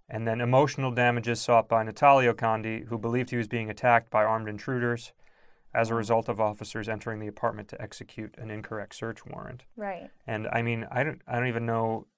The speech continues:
Speaker 1: how this would factor into a lawsuit, but ultimately his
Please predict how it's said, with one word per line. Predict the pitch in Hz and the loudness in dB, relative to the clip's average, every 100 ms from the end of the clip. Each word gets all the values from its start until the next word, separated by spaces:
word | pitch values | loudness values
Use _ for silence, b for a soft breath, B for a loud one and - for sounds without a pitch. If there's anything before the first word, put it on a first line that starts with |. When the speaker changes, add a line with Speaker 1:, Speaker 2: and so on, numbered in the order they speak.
| _ _ _ _ _ | _ _ _ _ _
Speaker 1:
how | - - 110 | -10 -2 0
this | 113 113 | 0 -4
would | 117 | -6
factor | - 107 107 113 | -2 -2 -2 -8
into | 107 107 | -6 -4
a | |
lawsuit, | 107 117 - 110 | 0 0 -2 -8
but | 110 104 | -8 -8
ultimately | - 135 143 123 117 110 | -2 -2 -2 -4 -4 -2
his | 113 107 - | -4 -4 -8